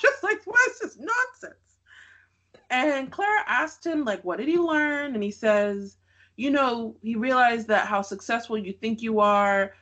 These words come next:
there are still areas of weakness you need to focus on. I was like, "What areas in life do you think you're successful at?" No, well, I'm gonna say no offense, but I really do mean to offend.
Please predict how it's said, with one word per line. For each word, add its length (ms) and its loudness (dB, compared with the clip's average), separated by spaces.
there 120 4
are 60 4
still 280 -2
areas 320 0
of 100 -4
weakness 400 -6
you 80 -4
need 100 -2
to 100 -2
focus 360 -4
on. 120 -8
I 60 0
was 60 2
like, 100 2
"What 300 2
areas 240 0
in 80 -6
life 160 -2
do 60 -6
you 40 -4
think 140 -6
you're 80 -6
successful 500 -6
at?" 160 -6
No, 420 2
well, 380 -2
I'm 100 2
gonna 140 4
say 140 4
no 160 4
offense, 360 -2
but 140 2
I 60 4
really 280 2
do 140 -8
mean 180 -6
to 100 -12
offend. 380 -16